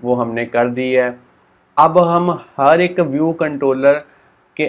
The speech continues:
अंदर जो है वो collection view को implement करेंगे, मगर उससे पहले हर एक view controller के लिए एक class जो है वो हम यहाँ पे create करेंगे, जो कि सब class होगी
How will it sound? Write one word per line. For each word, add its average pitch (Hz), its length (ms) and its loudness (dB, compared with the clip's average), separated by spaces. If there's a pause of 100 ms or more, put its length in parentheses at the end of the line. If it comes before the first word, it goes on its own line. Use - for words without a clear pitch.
(120)
अंदर 139 320 2
जो 135 240 2
है 135 120 2
वो 139 160 -2
collection 135 640 -4
view 143 160 -2
को 139 120 -4
implement 123 500 -4
करेंगे, 113 300 -2
मगर 127 240 -2
उससे 139 380 -4
पहले 120 540 0 (460)
हर 165 320 2
एक 190 160 2
view 156 280 -2
controller 143 560 -2
के 139 180 -2
लिए 139 260 -2
एक 131 300 -4
class 120 680 0
जो 123 140 0
है 123 100 4
वो 123 180 -2
हम 120 220 -4
यहाँ 104 340 -4
पे 123 80 -4
create 117 460 -8
करेंगे, 123 380 -4
जो 120 180 -4
कि 127 160 -4
सब - 480 -2
class 120 420 0
होगी 117 420 -6